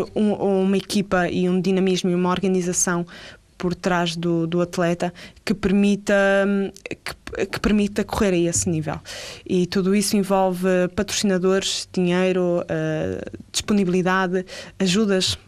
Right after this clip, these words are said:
para, para o atleta. E, e é muito complicado ir lá fora correr um, um Tour de França, como a minha equipa foi, e, e poder trabalhar em equipa quando há muitas discrepâncias. Isto porquê? Porque, eh, muito, eh,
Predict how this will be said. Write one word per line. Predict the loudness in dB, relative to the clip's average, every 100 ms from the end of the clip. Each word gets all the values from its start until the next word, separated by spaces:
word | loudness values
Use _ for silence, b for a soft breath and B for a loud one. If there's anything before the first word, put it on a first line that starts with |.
| -2
para, | 0 0
para | 0 0
o | 0
atleta. | 0 0 0 0 -6 -6 B B B
E, | 0 2 4 4 2 2
e | 2 2
é | 4
muito | 2 2 0
complicado | -2 -2 -2 -2 0 0 2 0
ir | 0 0
lá | 0
fora | 0 0 0 0
correr | -4 0 0
um, | 0 -2 -4 -6
um | -6 -4 -4
Tour | -2 -4
de | -4
França, | -2 0 0 -2 -4
como | -2 0
a | 0
minha | 0 0
equipa | -2 -6
foi, | -4 -2 -2 -4 B B B B
e, | 2 2 2 2 0 -2
e | -2
poder | 0 0 0
trabalhar | 0 2 2 2
em |
equipa | 0 0 -2 -2
quando | -4 0 0 2 2 2 2
há | 2
muitas | 2 0 0 -2
discrepâncias. | -2 -4 -4 0 0 0 -2 -4 -6 -10 -4
Isto | -4 -4
porquê? | -6 -2 0 0
Porque, | -2 -2 -4 -4 B B B
eh, | 0 2
muito, | 4 4 2 0
eh, | -2 -2